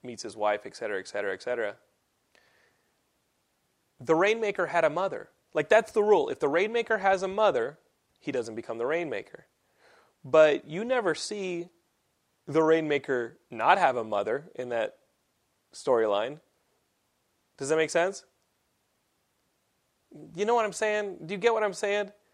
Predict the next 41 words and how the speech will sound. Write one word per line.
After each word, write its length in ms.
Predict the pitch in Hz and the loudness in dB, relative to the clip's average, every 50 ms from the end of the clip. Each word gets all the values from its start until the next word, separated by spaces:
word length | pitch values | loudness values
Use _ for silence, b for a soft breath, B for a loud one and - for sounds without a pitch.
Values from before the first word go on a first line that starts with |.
| _ _ _ _ _ _ _ _ _ _ _ _ _ _ - | _ _ _ _ _ _ _ _ _ _ _ _ _ _ 0
When 160 | 175 175 165 | 0 2 6
Joseph 300 | 208 240 247 226 233 180 | 6 4 4 4 2 2
Gordon-Levitt 480 | 202 202 185 180 170 151 131 117 101 | 2 4 4 4 4 4 2 2 -2
becomes 380 | 87 - - - 156 165 175 156 | -6 -10 -4 -2 -2 -2 -2 -2
Bruce 260 | 156 165 160 151 - | -2 -2 -2 -2 -2
Willis 300 | 156 143 135 131 123 - | 0 0 0 0 -2 -4
in 60 | 120 | -6
Looper, 440 | 120 117 113 107 - - - - - _ _ _ _ _ _ _ _ _ _ _ _ _ _ _ _ _ _ _ _ b b b b b b b _ | -6 -6 -6 -6 -6 -10 -14 -14 -16 _ _ _ _ _ _ _ _ _ _ _ _ _ _ _ _ _ _ _ _ b b b b b b b _
no 300 | 135 147 175 220 247 269 | -6 0 4 6 6 6
one 400 | 269 233 208 175 160 143 135 127 | 6 6 4 4 2 2 -2 -8
kills 400 | - - - 147 123 110 107 107 | -14 -6 -2 0 0 0 0 -4
the 80 | 107 101 | -8 -10
mother. 420 | 107 104 92 87 85 - - - _ _ _ - | -8 -8 -8 -8 -10 -14 -16 -20 _ _ _ -4
In 80 | 180 | -2
that 160 | 202 226 247 240 | 0 0 0 2
storyline, 380 | - 240 226 220 220 226 220 | 4 6 6 6 6 4 2
he 120 | 240 254 233 | 0 -2 -4
totally 420 | - 180 233 262 302 285 226 175 | 4 6 6 8 8 6 4 0
grew 240 | 135 127 139 135 120 | 0 2 2 2 2
up 120 | 107 - | 2 2
with 160 | 120 113 - | -2 -2 -2
a, 60 | 110 98 | -2 -4
with 340 | 101 98 - 120 113 104 | -6 -8 -6 -6 -4 -4
a, 80 | 104 - - - | -4 -8 -8 -6
with 320 | 117 110 104 98 - - | -4 -4 -4 -4 -6 -8
a, 100 | 113 107 | -10 -8
a 140 | - - 120 | -6 -8 -6
mom. 200 | 113 110 107 127 | -4 -4 -4 0
There 80 | 175 208 | 0 0
was 120 | 240 208 | 0 2
no 160 | 202 220 226 | 4 4 4
Bruce 260 | 185 160 180 180 - - | 4 4 2 0 0 2
Willis 380 | 139 127 139 156 170 165 - | 2 4 4 4 2 0 0
or 60 | 151 | -2
anybody 260 | 127 147 151 147 147 143 | -2 -2 -2 -4 -4 -4
coming 300 | - - 139 135 127 117 | -6 -8 -8 -6 -4 -2
back 220 | 117 120 - - | -2 -2 -2 -4
and 120 | 135 120 | -10 -14
killing 500 | - - - - 110 110 117 123 139 139 b b b b b b b - | -14 -14 -10 -8 -6 -6 -6 -6 -8 -10 b b b b b b b -10
the 80 | 117 | -8
mother. 440 | 110 107 - 139 - 185 214 233 | -6 -4 -2 0 0 0 0 -2